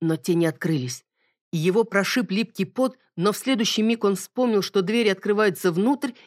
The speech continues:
и потянул ручку одной из створок на себя – на этот раз удачно.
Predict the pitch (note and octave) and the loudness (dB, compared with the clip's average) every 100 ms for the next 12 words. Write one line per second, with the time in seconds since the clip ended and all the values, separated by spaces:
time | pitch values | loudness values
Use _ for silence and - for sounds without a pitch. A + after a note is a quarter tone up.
0 | _ G#3 A3 - A#3 C#4+ A#3+ A#3+ - - | _ -4 -2 0 2 2 2 0 0 0
1 | G3+ G3 G3+ F#3+ - A3 B3 A#3 A3+ - | 0 2 0 0 -4 0 0 0 -4 -4
2 | G#3+ F#3 B2+ - _ - F3+ F3+ F3+ F3+ | 0 0 -2 -8 _ 0 0 2 0 -2
3 | E3 F3+ D#3 B2+ - B2+ | -2 -2 -2 -4 -8 -12